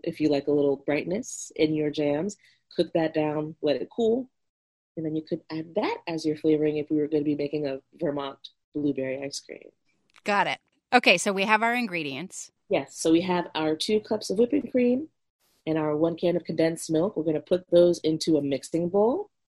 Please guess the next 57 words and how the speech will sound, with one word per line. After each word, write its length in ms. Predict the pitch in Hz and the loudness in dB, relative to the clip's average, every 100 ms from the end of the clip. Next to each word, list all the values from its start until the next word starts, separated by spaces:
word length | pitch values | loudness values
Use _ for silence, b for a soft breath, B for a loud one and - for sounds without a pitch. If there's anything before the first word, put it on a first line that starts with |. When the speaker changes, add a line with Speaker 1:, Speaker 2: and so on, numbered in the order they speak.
| _ _ _ _ _ - | _ _ _ _ _ -4
Speaker 1:
and 100 | 165 | 0
then 100 | 160 | 2
we're 80 | 156 | 2
going 300 | 156 151 151 | 0 -2 -4
to 120 | - | -6
use 640 | 151 147 147 143 147 143 - | -4 0 2 2 0 -2 -6
an 140 | 156 | -4
electric 540 | 147 143 151 151 196 196 | -2 0 -2 -2 -6 -6
hand 320 | 208 202 190 | -2 0 2
mixer. 440 | 170 160 - 165 - | 0 -2 -2 0 0
If 140 | 180 | 0
you 60 | 175 | 0
don't 180 | 240 | 0
have 180 | 226 214 | 0 2
one, 300 | 214 208 214 - | 2 2 0 0
a 100 | 156 | 4
whisk 220 | 160 - | 4 2
is 100 | 175 | -2
fine. 220 | 170 160 | 2 2
It's 120 | 165 | 2
just 140 | - - | -4 -6
gonna 140 | 156 | -8
take 320 | - 156 151 - b b b b - | 0 2 2 -2 b b b b -4
a 60 | |
long 320 | 160 147 139 | -2 -2 -6
time, 300 | - 131 - - | -10 -12 -14 -4
but 100 | 160 | -2
that's 300 | 160 156 143 | 0 -2 -2
how 160 | 160 160 | 2 4
we 120 | 165 | 4
get 200 | 170 170 | 4 2
our 220 | 160 165 | 2 0
muscles. 640 | 190 156 139 - - - - | 2 2 2 -2 -6 -8 -4
That 160 | 151 - | -4 -2
works. 320 | - - - _ b b b b | -4 -6 -20 _ b b b b
So 160 | - | 6
you 160 | 180 175 | 6 6
just 180 | 180 196 | 0 -2
wanna 200 | 196 175 | -2 0
put 240 | - 220 | 0 0
those 220 | 202 220 | 0 0
two 140 | - 233 | 0 0
ingredients 760 | 233 202 196 196 180 208 - - _ _ | 2 2 2 2 2 0 -8 -20 _ _
into 340 | 170 185 208 | -2 4 6
a 60 | 196 | 6
bowl, 440 | 175 165 165 196 - | 6 6 6 4 0
and 140 | 165 | 0
you 80 | 165 | 2
wanna 280 | 175 185 175 | 4 4 2
mix 320 | 160 156 - | 2 0 2
it 200 | 185 185 | 2 2
until 320 | 160 170 165 | -2 2 2
it 160 | 151 131 | 2 2
looks 260 | 151 - | 0 2
like 160 | 190 190 | 0 0
whipped 260 | - - | -4 -8
cream. 380 | - 139 131 196 | -6 -4 -2 -6